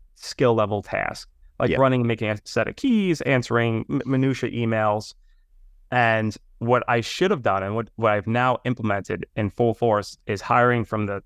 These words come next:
Speaker 1: top down. So I wanna hire someone who has the opposite skill set of me. So I'm really good at sales and marketing,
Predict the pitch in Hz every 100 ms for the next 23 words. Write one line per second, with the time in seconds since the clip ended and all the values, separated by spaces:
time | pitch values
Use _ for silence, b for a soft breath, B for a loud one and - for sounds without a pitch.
0 | _ - 101 - 98 98 202 - - -
1 | - - - 123 113 139 165 117 135 139
2 | 127 - 117 113 104 113 95 110 110 117
3 | 107 110 110 107 - - 107 - 98 98
4 | - - 110 123 127 123 120 107 - -
5 | 113 107 104 107 113 123